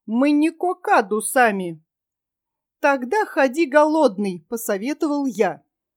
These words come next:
Но ему этого что-то не захотелось. Он прошел в кухню, затем вернулся, волоча рюкзак с картошкой, и надутый проковылял мимо нас. Хотя лег я поздно, проснулся чуть свет.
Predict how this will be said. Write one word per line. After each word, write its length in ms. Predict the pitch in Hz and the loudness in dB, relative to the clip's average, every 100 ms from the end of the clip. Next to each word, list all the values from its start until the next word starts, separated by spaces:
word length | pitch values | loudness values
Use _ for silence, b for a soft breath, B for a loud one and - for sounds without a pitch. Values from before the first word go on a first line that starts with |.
| _ 233 | _ -2
Но 240 | 285 440 | 0 2
ему 520 | 339 349 381 370 - - | 0 0 0 0 -4 -6
этого 560 | 339 339 320 320 294 | -4 -2 -2 0 0
что-то 400 | - - 285 311 | -2 -6 -4 0
не 120 | 277 | 0
захотелось. 840 | 262 285 247 240 285 254 160 - - _ _ _ _ | 0 -2 -4 -4 0 0 -2 -10 -20 _ _ _ _
Он 200 | 359 359 | -4 -2
прошел 440 | 247 220 247 233 196 | -2 -4 0 -2 -2
в 120 | - | -6
кухню, 600 | 247 233 - 262 330 349 _ - | -2 -2 0 0 0 -4 _ -16
затем 460 | 190 240 247 370 302 | -4 -4 0 -2 0
вернулся, 720 | 214 196 254 381 - 339 262 | -2 -2 -2 -2 -2 -4 -2
волоча 420 | 214 190 - 302 | 0 -2 -2 -2
рюкзак 420 | 240 180 208 285 | -4 -6 -6 -6
с 80 | - | -8
картошкой, 760 | 196 180 - 311 349 - 320 - _ _ _ _ - | -10 -12 -4 -4 -4 -4 -6 -6 _ _ _ _ -8
и 220 | 240 240 | -4 -4
надутый 640 | 208 226 196 254 381 359 330 | -2 -2 0 0 2 2 0
проковылял 720 | 330 226 226 202 196 202 285 | 0 -4 -2 -2 0 0 0
мимо 300 | 233 196 240 | -2 -2 -2
нас. 400 | 233 196 170 - _ _ _ _ _ _ | 0 -2 -4 -14 _ _ _ _ _ _
Хотя 340 | - 370 359 | -2 2 2
лег 340 | 330 359 359 302 | 2 2 0 0
я 160 | 330 | -4
поздно, 400 | 330 370 339 240 | 0 -2 0 -2
проснулся 640 | 220 262 269 339 339 - | 0 -2 -2 -4 -4 -6
чуть 260 | 196 208 196 | -12 -12 -10
свет. 380 | - 214 277 | -8 -6 -8